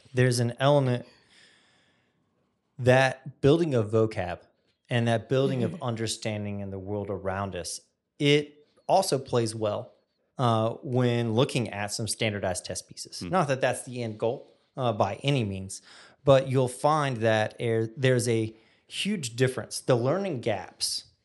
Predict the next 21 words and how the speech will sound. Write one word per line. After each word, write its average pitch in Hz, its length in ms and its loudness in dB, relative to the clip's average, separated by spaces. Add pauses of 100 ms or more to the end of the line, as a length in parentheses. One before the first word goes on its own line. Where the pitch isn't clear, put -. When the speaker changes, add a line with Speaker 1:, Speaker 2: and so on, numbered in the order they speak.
(480)
Speaker 1:
uh, 117 260 0
between 135 1080 -4
socioeconomic 113 760 -4
groups. - 460 -16 (560)
Uh, 131 180 -2
and 147 180 -2
this 214 160 -4
is 254 140 -8
controversial 123 840 -4
research, 127 540 -6
but 127 120 0
it 120 80 -8
just 190 240 -4
is. 104 380 -8 (400)
Um, 113 580 0 (140)
and 127 360 0 (1080)
that 127 420 2
during 160 240 0
the 120 80 -4
summer, 151 460 -2 (720)
if 131 600 2